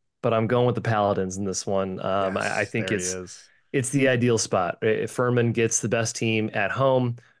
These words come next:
Speaker 1: Furman still can be the best team in this league, and they are still a bit undervalued just because of their injuries. They, their three best scorers have all missed time this season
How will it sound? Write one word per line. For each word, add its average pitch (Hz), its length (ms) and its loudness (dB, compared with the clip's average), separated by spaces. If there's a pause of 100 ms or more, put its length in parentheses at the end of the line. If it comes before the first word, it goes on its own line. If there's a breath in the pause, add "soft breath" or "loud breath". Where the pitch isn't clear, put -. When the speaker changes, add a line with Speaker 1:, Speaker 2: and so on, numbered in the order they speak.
(140)
Speaker 1:
Furman 131 280 0
still 120 420 2
can 123 420 0
be 117 160 4
the 107 100 0
best 113 240 0
team 110 200 -2
in 104 100 0
this 101 220 -6
league, 117 380 0
and 110 160 -2
they 110 120 4
are 107 260 0 (360)
still 127 260 0
a - 20 2
bit 123 160 0
undervalued 110 680 2
just 101 160 -10
because 104 400 -2
of 95 160 -4
their 92 180 -2
injuries. 87 460 -8
They, 104 200 0 (140)
their 120 120 -6
three 156 280 0
best 131 280 0
scorers 101 640 0
have 117 240 -2
all 110 160 2
missed 104 240 -2
time 95 240 -8
this 92 100 -8
season 92 380 -6